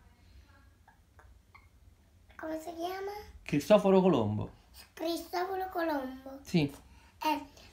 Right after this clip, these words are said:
Speaker 1: praticamente Cristoforo Colombo, eh, lavorava.
Speaker 2: Eh sì, che lavoro faceva? Ha studiato, signorina?
Speaker 1: Sì.
Speaker 2: Le metto due, eh? Le metto un brutto voto. Ha studiato?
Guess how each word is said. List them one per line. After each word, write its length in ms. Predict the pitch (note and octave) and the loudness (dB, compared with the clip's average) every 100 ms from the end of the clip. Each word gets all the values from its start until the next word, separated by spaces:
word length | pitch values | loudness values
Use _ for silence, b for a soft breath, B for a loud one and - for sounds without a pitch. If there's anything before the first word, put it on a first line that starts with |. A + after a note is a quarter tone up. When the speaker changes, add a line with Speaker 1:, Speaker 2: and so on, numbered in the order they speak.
| - | -12
Speaker 1:
praticamente 800 | F4 F4+ F#4 F#4 E4+ E4 E4+ - | -8 -6 -4 -4 -4 -6 -10 -12
Cristoforo 720 | E4 D#4+ - F4 E4+ E4 D#4+ | -12 -12 -6 -4 -2 -4 -4
Colombo, 760 | D#4 D4+ C#4+ C#4 C#4 C#4+ E4 | -2 0 -2 -4 -2 0 0
eh, 1160 | D#4+ - - - D#4 D#4 - _ - - - - | -4 -18 -18 -10 -10 -10 -20 _ -20 -20 -14 -4
lavorava. 840 | D#4 D#4 D#4 E4 E4 D#4 C#4 C4+ C4+ | 0 0 0 0 0 0 0 -4 -4
Speaker 2:
Eh 160 | - C#3 | 0 2
sì, 320 | - C3+ B2 | 2 0 2
che 80 | - | 4
lavoro 300 | C#3+ D3 D3 | 6 8 6
faceva? 600 | C#3+ D3+ - A2 G#2+ A2+ - - - - - - - - | 4 0 0 0 -2 -4 -12 -20 -20 -20 -20 -20 -20 0
Ha 140 | - E3+ | 6 6
studiato, 580 | - G#2 B3+ B3+ C#3+ | 6 8 10 10 8
signorina? 720 | B2+ C3 C3 C#3 A#2+ C3+ G3 - | 4 4 6 6 6 6 4 0
Speaker 1:
Sì. 140 | - - - | -12 -12 0
Speaker 2:
Le 80 | C#3+ | 6
metto 280 | E3+ F3+ F#3 | 8 10 10
due, 300 | F#3+ B3 B2 | 10 10 10
eh? 300 | A#2 E3+ F#3+ - - - - - - - - - - - - - | 10 6 4 -4 -18 -20 -18 -16 -14 -16 -18 -20 -18 -18 -14 2
Le 100 | D3 | 6
metto 220 | D#3+ F3 | 8 8
un 60 | |
brutto 280 | F3 F#3 G#3+ | 10 10 10
voto. 280 | A3 C3+ A2+ | 8 8 6
Ha 60 | A2+ | 0
studiato? 720 | - D3+ F#3 D#3+ F#3 G3+ - | 4 10 10 10 8 6 -2